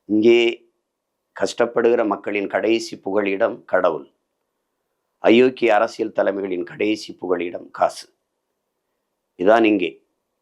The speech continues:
சாதி, மதம், சாராயம், பணம், சாப்பாடு, இதான் இவர்களுடைய கோட்பாடு. அவர்கள் பணத்தை முன்னிறுத்துகிறார்கள். நாங்கள் என் இனத்தையும்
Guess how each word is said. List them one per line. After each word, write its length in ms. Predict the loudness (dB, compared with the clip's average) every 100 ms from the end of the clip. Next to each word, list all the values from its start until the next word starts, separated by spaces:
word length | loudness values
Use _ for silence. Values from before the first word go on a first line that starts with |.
| _
சாதி, 380 | -2 4 4 2 -4
மதம், 320 | -2 -2 -2 -6
சாராயம், 560 | -2 0 2 2 0 -4
பணம், 300 | -4 -4 -4
சாப்பாடு, 500 | -4 -4 -2 -2 -4 -6
இதான் 260 | -4 0 0
இவர்களுடைய 340 | 0 -4 -6 -4
கோட்பாடு. 460 | -4 -2 -4 -8 -12 _ _ _ _ _ _ _ _ _ _ _ _ _ _ _ 2
அவர்கள் 280 | 4 4 0
பணத்தை 400 | -2 -2 -2 -2
முன்னிறுத்துகிறார்கள். 880 | -2 -4 -6 -6 -2 2 2 0 -12 -14 _ _ _ _ _ _ _
நாங்கள் 320 | 0 2 2
என் 180 | 0 -2
இனத்தையும் 480 | -2 -4 -4 -4 -6